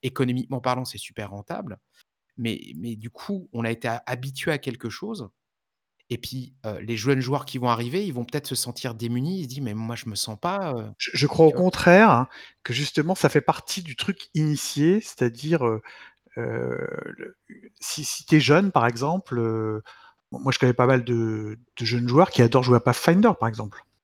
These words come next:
Speaker 2: Parce que tout d'un coup, ils maîtrisent trois cents pages de, de, tu vois, de, de matériel, de
Speaker 1: Tu veux dire que c'est une sorte d'achievement, ça permet de montrer aux autres que moi je maîtrise les règles, et donc si tu veux rentrer dans le jeu de rôle, faut le mériter,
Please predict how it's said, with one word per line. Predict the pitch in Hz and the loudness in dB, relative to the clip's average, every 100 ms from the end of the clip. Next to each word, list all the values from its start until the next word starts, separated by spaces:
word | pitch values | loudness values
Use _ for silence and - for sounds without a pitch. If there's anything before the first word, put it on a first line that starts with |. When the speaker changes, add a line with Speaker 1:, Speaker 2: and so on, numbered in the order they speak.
| _ _ _ _ _ _ _ _ _ _ | _ _ _ _ _ _ _ _ _ _
Speaker 2:
Parce | - 123 | 2 2
que | - 175 | 8 8
tout | 185 | 8
d'un | 143 120 | 4 2
coup, | - 196 | 2 2
ils | 208 123 113 | 2 2 2
maîtrisent | 120 135 - 156 180 165 113 | 4 6 6 4 4 4 2
trois | - 135 | 2 -2
cents | - 117 | 0 2
pages | 143 151 156 | 6 6 4
de, | 113 107 107 | 0 -4 -4
de, | 110 107 101 101 98 - - - - - _ | -8 -10 -10 -14 -18 -20 -20 -18 -20 -20 _
tu | - | -2
vois, | 135 | 0
de, | 117 101 98 101 104 | 0 -4 -10 -12 -14
de | - | -10
matériel, | 113 123 127 110 117 123 135 139 | -4 0 2 0 2 4 4 4
de | 110 - _ _ _ _ _ _ _ _ _ _ _ _ _ | 0 -8 _ _ _ _ _ _ _ _ _ _ _ _ _
Speaker 1:
Tu | - | -4
veux | 117 | -2
dire | 135 | -2
que | 143 143 | -2 -4
c'est | - | -4
une | |
sorte | 139 - 143 | -4 0 2
d'achievement, | 143 143 - 156 135 170 185 | 2 0 -2 -2 -2 -2 -4
ça | - - 131 | -4 -4 -2
permet | 135 131 139 | -2 0 0
de | |
montrer | 143 139 - 147 | 0 -2 -2 -2
aux | 135 | 0
autres | 147 170 | -2 -4
que | 123 | -2
moi | 120 | -2
je | 135 | 0
maîtrise | 131 131 139 123 | -2 -4 -6 -2
les | 123 | -2
règles, | 135 180 | -2 -2
et | 139 | -4
donc | 117 131 | -4 -6
si | - | -6
tu | - | -10
veux | 131 | -4
rentrer | 131 131 - | -2 -2 -4
dans | 131 | -2
le | 127 | 0
jeu | 131 | -2
de | 131 | 0
rôle, | 165 | -2
faut | - 123 | -2 -4
le | |
mériter, | 117 120 131 175 | -2 -2 -4 -8